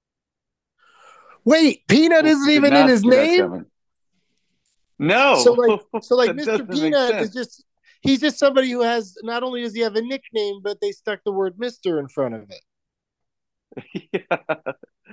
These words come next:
Speaker 2: It's really Mister Fitzgerald Smythe. This
Speaker 1: Oh
Speaker 2: is
Speaker 1: my
Speaker 2: bullshit.
Speaker 1: God. Wouldn't it, I mean, I know it doesn't come up that often, but wouldn't it be hilarious, like, in polite company,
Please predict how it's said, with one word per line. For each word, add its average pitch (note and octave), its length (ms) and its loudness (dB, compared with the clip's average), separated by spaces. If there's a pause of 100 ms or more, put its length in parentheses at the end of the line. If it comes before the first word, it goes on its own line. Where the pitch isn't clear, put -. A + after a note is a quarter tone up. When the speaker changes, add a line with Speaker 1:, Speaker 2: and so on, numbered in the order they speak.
(320)
Speaker 2:
It's - 200 -6
really G3 240 2
Mister D#3+ 360 -2
Fitzgerald C#3+ 640 -4
Smythe. C#3 360 -6 (1200)
This D3 80 -8
Speaker 1:
Oh F3 100 0
Speaker 2:
is E3+ 60 0
Speaker 1:
my A#2+ 100 0
Speaker 2:
bullshit. A#2+ 140 0
Speaker 1:
God. A#2 480 0 (440)
Wouldn't F#3+ 260 4
it, G#3+ 200 2 (180)
I F#3 160 2
mean, F#3+ 200 -2
I F3+ 120 -6
know G#3 240 -4
it G#3 100 -10
doesn't F3 320 -10
come E3 240 -6
up D#3+ 220 0
that E3 180 0
often, C#3+ 400 -8
but C#3+ 140 -8
wouldn't F3 260 -6
it F3+ 60 -4
be E3 100 -2
hilarious, C#3+ 760 -2
like, C#3 200 -6
in C3+ 180 -12
polite C3 400 -6 (100)
company, C3+ 680 -8